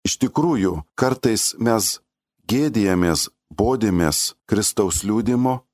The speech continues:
tuo tarpu visi kiti dalykai, kurie priimti sekuliarioj visuomeniai, mums yra, atrodo, tinkami,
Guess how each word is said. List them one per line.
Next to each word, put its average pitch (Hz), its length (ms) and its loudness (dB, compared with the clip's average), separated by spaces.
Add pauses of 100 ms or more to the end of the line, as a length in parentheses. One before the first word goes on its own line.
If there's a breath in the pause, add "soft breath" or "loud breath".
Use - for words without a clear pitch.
(200)
tuo 104 120 2
tarpu 110 580 -4 (480)
visi 104 320 -2
kiti 127 320 -2
dalykai, 113 600 0 (140)
kurie 113 440 2
priimti 107 680 0 (160)
sekuliarioj 110 840 0
visuomeniai, 127 760 0 (300)
mums 120 460 0 (380)
yra, 98 320 2 (520)
atrodo, 90 520 2
tinkami, 120 720 0